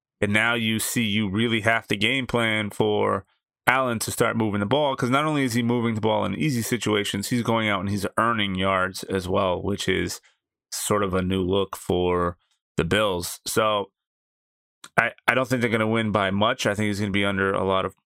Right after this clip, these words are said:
a lot more pressure than he has been, but I think they find a way to squeak this one out, and it'll be the first game where they really make some noise, uh, going into the season. So, or going into the,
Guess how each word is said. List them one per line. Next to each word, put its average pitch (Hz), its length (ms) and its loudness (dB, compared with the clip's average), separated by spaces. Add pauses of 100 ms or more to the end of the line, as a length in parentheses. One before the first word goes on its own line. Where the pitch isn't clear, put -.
(140)
a 107 60 0
lot 104 180 0
more 104 200 2
pressure 117 400 0
than 104 140 0
he 98 120 -2
has 104 300 0
been, 127 280 0
but 104 120 0
I 98 100 0
think 123 280 -2
they 113 180 0
find 113 460 0
a 107 40 2
way 107 200 2
to 101 80 0
squeak 110 340 -2
this 110 220 0
one 107 140 2
out, 101 300 2
and - 100 -6
it'll 104 100 0
be 104 100 0
the 101 100 0
first - 360 -2
game 107 260 0
where 101 120 0
they 95 100 0
really 101 260 0
make 98 240 0
some 98 220 -4
noise, 95 560 0 (560)
uh, 92 460 0
going 95 260 -4
into 95 140 -4
the 92 60 -6
season. 92 420 -8
So, 98 260 -2
or 101 200 2
going 98 300 -2
into 98 240 -4
the, 90 300 0